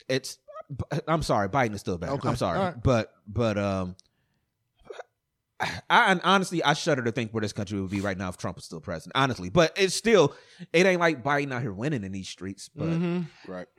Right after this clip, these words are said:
Speaker 1: I don't think no president's gonna win going forward, no matter what.
Speaker 2: Mm.
Speaker 1: Honestly. And I think it started in oh eight when, when Barack became president, because that,
Speaker 2: They
Speaker 1: that
Speaker 2: said, "Fuck it." It,
Speaker 1: that
Speaker 2: it tarnished the,
Speaker 1: he had,
Speaker 2: the
Speaker 1: no, he, uh, no, no, it's that. It's the fact that, like, um, who was it?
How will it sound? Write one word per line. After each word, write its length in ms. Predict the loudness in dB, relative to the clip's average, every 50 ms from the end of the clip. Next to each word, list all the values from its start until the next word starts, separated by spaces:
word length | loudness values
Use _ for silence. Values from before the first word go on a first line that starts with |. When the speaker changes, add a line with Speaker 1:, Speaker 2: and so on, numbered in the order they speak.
| 0 2
Speaker 1:
I 100 | 4 4
don't 180 | 4 2 2
think 160 | 2 0 0 2
no 200 | 4 4 4 6
president's 460 | 4 2 2 2 0 -4 -8 -6 -6
gonna 180 | -6 -6 -4
win 260 | -4 -4 -6 -6 -8 -10 -10 -8
going 200 | -6 -6 -6 -6
forward, 300 | -8 -10 -10 -10 -12 -14 _ _ _ _ -4
no 80 | -2 0
matter 180 | 2 2 2
what. 180 | 2 0 -2 -2
Speaker 2:
Mm. 460 | -4 -6 -6 -8 -8 -10 -10 -10 -4 0
Speaker 1:
Honestly. 420 | 2 2 2 2 0 -4 -8 -10 -12 _ _ _ _ -2
And 120 | 0 2
I 80 | 2 2
think 240 | 2 0 -2 -2 -2
it 60 | -4
started 360 | -2 0 0 2 2 2 0 -2
in 100 | -2 -2
oh 180 | 0 0 2 4
eight 200 | 2 2 0 -2 _ _ _ _ _ _ _ _ _ _ _ _
when, 280 | -8 -4 -4 -4 -4 -4
when 160 | -6 -6 -4
Barack 260 | -2 -2 0 0 0
became 220 | -2 -4 -4 -4 -4
president, 400 | -2 -2 -2 -4 -4 -8 -10 -10
because 360 | -10 -6 -2 -2 -2 -2 -4
that, 320 | -4 -2 0 0 0 -2 _ _ _ 0
Speaker 2:
They 80 | 0
Speaker 1:
that 120 | 2 4 4
Speaker 2:
said, 160 | 4 4 4
"Fuck 220 | 6 4 4 4
it." 60 | 2
It, 140 | -2 -2 -2 -2
Speaker 1:
that 100 | -2 -4
Speaker 2:
it 100 | -4 -2
tarnished 380 | 0 2 2 2 0 -4 -4
the, 180 | -4 -2 0 2
Speaker 1:
he 140 | 4 6 6
had, 160 | 6 4 2
Speaker 2:
the 60 | 2
Speaker 1:
no, 180 | 4 4 4 4
he, 260 | 4 2 0 0 2 2
uh, 120 | 2 4
no, 240 | 6 6 6 6 6
no, 280 | 6 6 6 6 6 2
it's 80 | 2
that. 240 | 2 4 4 4 4
It's 140 | 2 0 -2
the 80 | -2 -2
fact 260 | 0 0 0 2 2
that, 300 | 2 0 0 0 -2 -2
like, 200 | -2 -2 -2 -2 -4 -10 -10 -6
um, 400 | -4 -2 -2 0 -2 -2 -4 -4
who 80 | -4 -4
was 160 | -4 -4 -6
it? 120 | -8 -12